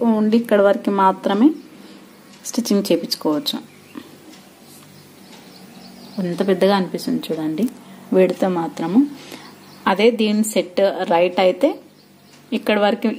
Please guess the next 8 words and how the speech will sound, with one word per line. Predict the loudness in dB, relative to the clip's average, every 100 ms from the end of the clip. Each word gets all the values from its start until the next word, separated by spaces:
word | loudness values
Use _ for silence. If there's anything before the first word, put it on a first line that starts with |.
| -6
ఇక్కడ | 0 2 2
నుంచి | 2 2 0
స్టార్ట్ | 2 2 2 0
చేసి | -4 0 2 4
వన్ | 2 0
ఫ్లవర్ | 2 4 4 4 4 2 -6
మొత్తం | -4 -4 -2 0 -2 -2 -8 -6 -6
ఇక్కడ | -2